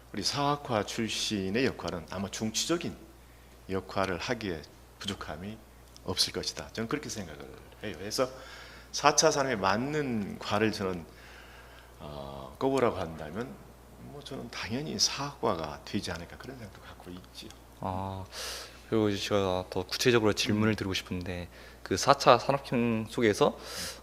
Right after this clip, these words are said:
Speaker 2: 어, 뭐 사학과가 이제 여기서 좀 더 이제 발전해 나가는 이제 그런 면이 뭐 차이니즈 텍스나 이제
Speaker 1: 음.
Speaker 2: 구텐베르크 프로젝트,
Speaker 1: 음.
Speaker 2: 뭐 이런 것처럼 이제 뭐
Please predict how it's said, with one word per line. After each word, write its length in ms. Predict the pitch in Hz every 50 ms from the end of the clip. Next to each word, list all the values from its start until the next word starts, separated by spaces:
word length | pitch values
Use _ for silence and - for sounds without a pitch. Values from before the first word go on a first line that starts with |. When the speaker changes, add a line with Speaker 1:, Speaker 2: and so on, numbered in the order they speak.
| - -
Speaker 2:
어, 200 | - 98 98 95
뭐 120 | 95 95
사학과가 840 | 87 - - 120 135 143 135 - - 110 107 104 107 120 127 - -
이제 260 | 101 95 101 92 92 92
여기서 460 | 95 95 95 - - 101 98 95 92 -
좀 140 | - 113
더 80 | 104 101
이제 200 | 92 92 90 - - - - - - - - - -
발전해 500 | - 101 104 - - 127 117 110 107 107
나가는 400 | 95 92 82 92 101 135 190 220 - - - - - - - - - -
이제 100 | - - -
그런 300 | - - 123 123 120 104
면이 220 | 104 110 131 131
뭐 260 | 101 98 98 92 - -
차이니즈 400 | - - 151 151 156 165 147 -
텍스나 460 | - 113 - - - 104 98 95 90
이제 120 | - 147 - -
Speaker 1:
음. 120 | 110 107 101
Speaker 2:
구텐베르크 420 | 120 113 - 143 131 123 - -
프로젝트, 520 | - 127 123 110 - - - 131 147 - - - - -
Speaker 1:
음. 580 | 95 - - - - - - - - - 101 98
Speaker 2:
뭐 80 | 98
이런 340 | 104 120 131 123 120 117 113
것처럼 420 | 104 98 - - - 120 123 123
이제 140 | 98 92 92 90
뭐 400 | - - 95 92 90 87 87